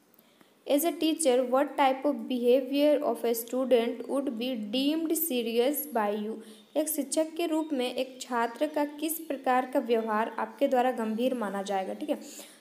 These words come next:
जो student है क्या कर रहा है, वो, उसकी जो behavior है वो तो express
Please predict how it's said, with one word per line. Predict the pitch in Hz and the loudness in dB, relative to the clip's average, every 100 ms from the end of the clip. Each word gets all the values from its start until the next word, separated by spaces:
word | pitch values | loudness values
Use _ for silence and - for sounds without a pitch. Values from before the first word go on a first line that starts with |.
| - | -2
जो | 285 | 0
student | 285 294 285 262 302 330 | 0 2 4 6 6 4
है | 330 | 0
क्या | 302 294 | 2 2
कर | 311 302 | 2 2
रहा | 311 | 2
है, | 302 320 | 0 -2
वो, | - - - 233 240 247 226 - 247 | -4 -8 -6 -4 -2 -2 -2 -4 -6
उसकी | 254 - 311 | -8 -4 -2
जो | 302 311 | 0 0
behavior | 226 254 233 220 269 294 | 2 6 6 6 6 6
है | 302 | 4
वो | 269 277 | 2 0
तो | 285 285 | 2 0
express | - - - 294 302 302 | 0 -4 -6 -2 0 0